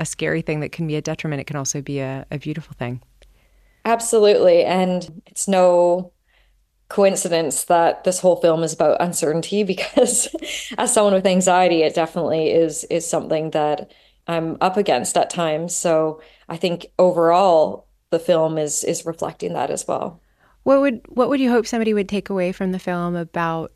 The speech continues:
Speaker 1: living in uncertainty?
Speaker 2: I think that the only thing that we all need to recognize about uncertainty is that it's, it's human and that it's somewhat inevitable.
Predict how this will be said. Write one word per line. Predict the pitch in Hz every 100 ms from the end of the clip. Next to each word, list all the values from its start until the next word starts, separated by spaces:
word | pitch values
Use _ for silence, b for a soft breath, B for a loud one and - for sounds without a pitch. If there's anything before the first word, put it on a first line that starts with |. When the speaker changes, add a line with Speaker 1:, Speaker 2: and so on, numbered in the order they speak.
| _ -
Speaker 1:
living | 175 165 170 165 170 -
in | 170 156 151 -
uncertainty? | 156 160 - 151 151 - 151 143 - - - _ _ _ _ _ _ _ _ _ _ _ _ _ _ _ _ _ _ _ _
Speaker 2:
I | 226 262
think | 262 285 285 -
that | 269 254 220 - - _ _ _ _ _ _ _ -
the | 220 208
only | 196 202 208 202 202 196 196 190 _ _ _ _ _
thing | 208 196 185
that | 170 180
we | 175
all | 175 170
need | 170 170
to | 170
recognize | 165 170 165 156
about | 170
uncertainty | 160 165 160 165 - 165
is | 151
that | 156 151 160
it's, | 165 - -
it's | 170 -
human | - 170 165 160 160
and | - 165 160
that | 156 -
it's | 165 - - b b -
somewhat | 185 180 160
inevitable. | 151 143 151 180 190 208 214